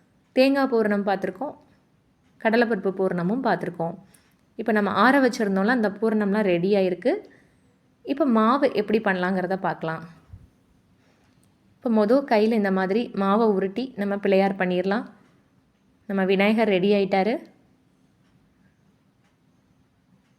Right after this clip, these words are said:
அடுத்து மாவை இந்த மாதிரி உருண்டையா உருட்டி கார்னர்ல இந்த மாதிரி பிரஸ் பண்ணிட்டே வாங்க. பாருங்க, இந்த மாதிரி நடுவுல பிரஸ் பண்ணாதீங்க, கார்னர்ல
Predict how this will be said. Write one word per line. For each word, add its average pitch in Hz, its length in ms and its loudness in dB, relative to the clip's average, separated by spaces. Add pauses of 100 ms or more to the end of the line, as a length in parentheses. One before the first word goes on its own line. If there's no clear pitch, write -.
(1900)
அடுத்து 247 220 2 (120)
மாவை 277 320 4
இந்த 214 160 4
மாதிரி 202 200 2 (160)
உருண்டையா 247 380 2 (140)
உருட்டி 196 320 -2 (880)
கார்னர்ல 269 680 4
இந்த 202 160 0
மாதிரி 202 220 0
பிரஸ் 196 260 -2
பண்ணிட்டே 190 360 2 (100)
வாங்க. 165 220 -2 (2000)
பாருங்க, 208 260 2 (100)
இந்த 190 180 -2
மாதிரி 175 260 -4 (380)
நடுவுல 214 340 2
பிரஸ் 202 240 0
பண்ணாதீங்க, 208 460 -2 (240)
கார்னர்ல 226 480 4